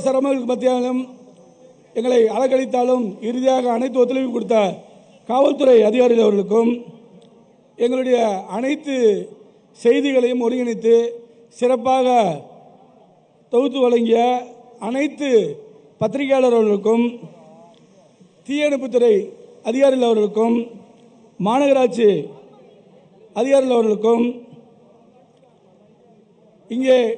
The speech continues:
வெகு பிறந்த-, பெருந்திரளாக கலந்து கொண்ட மனிதநேய மக்கள் கட்சி மற்றும் தாய் கழகமான தமிழ்நாடு முஸ்லீம் லீகத்துடைய அனைத்து கட்ட மாவட்ட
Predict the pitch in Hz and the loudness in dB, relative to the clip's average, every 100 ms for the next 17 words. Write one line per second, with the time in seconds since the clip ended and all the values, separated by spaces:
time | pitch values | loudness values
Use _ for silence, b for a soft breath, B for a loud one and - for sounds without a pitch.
0 | - - - - - - _ _ _ _ | -10 -20 -20 -20 -20 -20 _ _ _ _
1 | _ _ 214 254 302 277 - 254 277 269 | _ _ 0 0 0 -6 -4 -2 0 0
2 | 262 262 214 294 269 262 269 269 247 254 | 0 0 0 0 0 0 0 0 0 -2
3 | 254 226 226 240 247 247 - - - - | -2 -4 -2 0 0 -2 -10 -20 -20 -20
4 | - - _ _ _ - 262 285 285 269 | -20 -20 _ _ _ -6 -4 -2 -2 -2
5 | 247 247 208 262 262 262 - 220 233 240 | -2 -4 -4 -6 -6 -8 -8 -4 -2 0
6 | 254 269 262 247 240 233 220 247 262 254 | -2 0 0 0 -2 -4 -4 -2 -2 -2
7 | 233 262 247 226 220 220 226 233 220 - | -4 -6 -6 -4 -2 0 0 0 -2 -10
8 | - - - - - 214 277 302 285 254 | -20 -20 -20 -20 -12 -6 -4 -6 -4 -4
9 | 233 254 247 233 - - 196 247 269 262 | -2 0 0 -2 -8 -10 -2 0 0 0